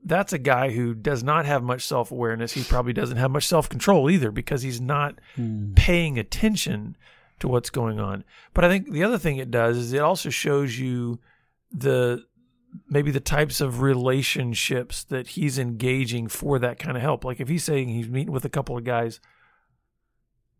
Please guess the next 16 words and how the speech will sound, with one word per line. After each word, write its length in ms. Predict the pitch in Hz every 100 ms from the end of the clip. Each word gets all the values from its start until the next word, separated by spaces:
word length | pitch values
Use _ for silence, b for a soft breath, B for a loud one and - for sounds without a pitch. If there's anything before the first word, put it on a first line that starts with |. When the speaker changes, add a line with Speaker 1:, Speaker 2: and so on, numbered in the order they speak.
| _
Speaker 1:
or 120 | -
he's 240 | 123 156 123
saying 420 | - 143 135 127
that 220 | 120 117
he 300 | 110 147 131 135
is, 560 | 127 123 117 110 - - b b b _
um, 420 | - 117 113 110 117
you 160 | 123
know, 300 | 117 113 117
he's 340 | 117 127 117 -
got 260 | 151 131
a 60 | 120
friend, 480 | - 135 131 117 113
or 80 |
he's 160 | 113 120
maybe, 340 | 120 131 160